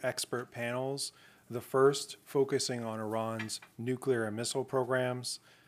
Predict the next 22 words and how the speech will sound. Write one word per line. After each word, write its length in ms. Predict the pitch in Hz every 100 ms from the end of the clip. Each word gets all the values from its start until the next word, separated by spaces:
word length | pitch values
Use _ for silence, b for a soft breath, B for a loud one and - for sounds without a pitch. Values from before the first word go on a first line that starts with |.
| b -
the 100 | 123
second 540 | - 135 120 139 123 143
on 240 | 123 117
Tehran's 640 | - 120 117 120 117 117 - -
ex-, 240 | 131 - _ _ -
export 480 | 135 - 139 123
of 140 | 117 -
terror 500 | 139 139 139 139 135 B B B 127
and 160 | 123
the 60 | 113
greater 520 | 107 120 127 135 131
implications 1120 | 131 120 120 - 110 107 - 107 104 110 - b b b -
of 200 | 117 117
an 120 | 110 -
unconstrained 920 | 120 113 - 110 101 - 110 107 101 -
Iran. 600 | 107 101 95 87 95 117 _ _ _ _ _ _ B B B B -
We 140 | 127
gather 400 | 131 143 160 160
today 480 | - 147 135 143 135
in 80 | 127
an 100 | 120
important 800 | 117 - 135 143 143 135 -